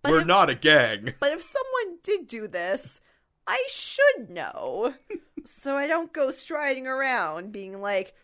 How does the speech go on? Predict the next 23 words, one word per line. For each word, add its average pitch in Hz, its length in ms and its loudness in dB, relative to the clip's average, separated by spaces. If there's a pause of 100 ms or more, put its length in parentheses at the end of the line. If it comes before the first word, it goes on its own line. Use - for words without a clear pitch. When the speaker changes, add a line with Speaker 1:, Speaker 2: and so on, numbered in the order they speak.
Speaker 1:
"The 247 100 0
serpents 285 500 4
didn't 233 280 -8
do 233 240 0
it." - 340 2 (680)
'Cause 233 280 -8
then 202 160 -2
I'll 190 100 -2
be 175 180 -6
embarrassed. 110 720 -8 (320)
That'd 294 220 4
be 202 120 -4
egg 202 260 4
on 190 140 0
my 180 200 -2
face. - 180 -8
Speaker 2:
<laughs> - 20 6
And 160 120 6
I 147 120 10
don't 127 160 6
wanna 117 240 4
be 110 200 0
embarrassed. 120 680 0